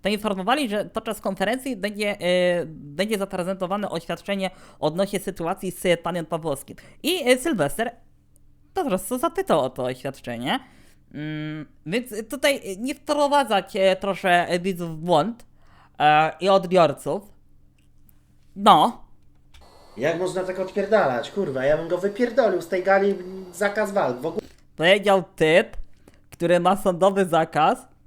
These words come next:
Speaker 1: Eee, znaczy, ja nie wiem, czy nasz sądowy zakaz dalej, na-, znaczy inaczej. Na pewno miałeś sądowy zakaz pokazywania twarzy, e, mm, w internecie, tylko nie wiem, czy to było rozdzielone na platformę, tak? Czy to było na YouTube,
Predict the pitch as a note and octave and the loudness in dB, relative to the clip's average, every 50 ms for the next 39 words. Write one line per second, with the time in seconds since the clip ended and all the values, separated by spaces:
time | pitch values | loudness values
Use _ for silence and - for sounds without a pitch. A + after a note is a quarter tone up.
0 | _ _ _ _ _ _ - - C#3 D3 D3+ D3+ D3+ D3+ D3+ D3+ D3+ D3+ D3+ D3 | _ _ _ _ _ _ -8 -4 -2 0 2 2 2 2 0 0 -2 -2 -2 -4
1 | D3+ D3+ D3 D3 D3 C#3 - - E3+ F3+ F#3 F#3 F#3 - A3 G#3+ G#3 G3+ G#3 B3+ | -4 -4 -6 -8 -8 -10 -10 -10 -4 0 0 0 0 0 -6 -6 -4 -4 0 2
2 | C#4 C4 G#3 - G3 G3+ G3 F#3+ G3 - - G3+ G3 G3+ G3+ F#3+ F#3+ F#3 G3+ G3+ | 4 2 2 2 0 2 2 0 0 -4 -6 -4 -2 -2 -2 -2 0 -2 -2 0
3 | G3 F3+ F3 D#3+ F#3+ B3 A#3 F#3+ D#3 C#3+ D3 D#3+ E3 E3 E3 - F3 E3+ - F#3+ | -2 -2 0 2 2 4 4 4 2 2 0 -2 -4 -4 -4 -4 -8 -8 -6 -6
4 | G#3 G#3+ A3+ G3+ - - C3 - - _ _ _ _ _ _ _ _ _ _ - | -2 0 0 0 0 -2 -8 -10 -12 _ _ _ _ _ _ _ _ _ _ -14
5 | - D3 D#3 F3 F3+ C#4 D4+ C#4+ D#4 B3 C4 C#4 C4+ C4 C4 B3 A#3 G3+ A#3+ B3+ | -6 -2 0 0 2 2 4 4 4 4 4 4 4 2 2 0 0 2 2 0
6 | A3+ G#3+ F#3+ F3+ A#3 B3+ - C4 C4 - - A3 - C4 G#3+ G3+ F#3 G#3+ A#3+ A#3 | 0 0 0 0 0 2 0 0 -2 -2 -6 -6 -4 -4 -2 -2 0 2 2 4
7 | A3 G3+ G#3 - G#3 G3+ G#3 F#3+ G#3+ G#3+ G#3+ G#3+ A3 - - E3+ E3+ E3+ F3 F3 | 2 2 2 2 4 4 4 2 0 0 0 0 -2 -2 -2 -2 0 0 0 -2
8 | E3+ - - - - C#3 C#3+ D#3+ F3 F3+ F3+ F3 F3 F3 F3 - - - - - | -2 -6 -12 -20 -18 -16 -14 -12 -10 -8 -8 -8 -8 -10 -12 -14 -16 -20 -16 -10
9 | G3+ G3+ G3+ G3 - G#3 F#3+ F#3+ F3 F#3+ G#3+ C4+ C4 - D4 C4+ - - - - | -8 -6 -6 -2 2 2 2 2 2 0 0 0 0 -2 -2 -2 -2 -4 -8 -20
10 | - - - - - - G#3+ G#3+ G#3+ C#4 F4 D4 B3+ A#3+ C4 A#3+ B3 B3 A3+ A3 | -20 -20 -20 -14 -8 -6 -4 -4 -2 -4 -4 -6 -4 -4 -2 0 2 4 4 4
11 | A#3 G3 F3 E3+ G3+ A3+ B3 C4 A#3 G3 G3+ - G3 F#3+ - - F3 D#3+ C#3+ C3 | 4 2 4 4 4 6 6 6 4 2 2 2 0 -2 0 2 2 2 2 0
12 | B2 A#2+ B2+ - C#3 F#3+ A#3 - G3+ - G3+ F#3+ F#3+ G3+ G3 F#3 F3+ F3+ E3+ E3 | -2 -6 -2 0 0 0 0 -2 -2 -4 -4 -2 2 2 2 2 2 2 0 0
13 | E3+ F3 D#3+ D#3 - F#3 A#3 F#4 - - | 0 0 -2 0 2 2 2 2 2 -2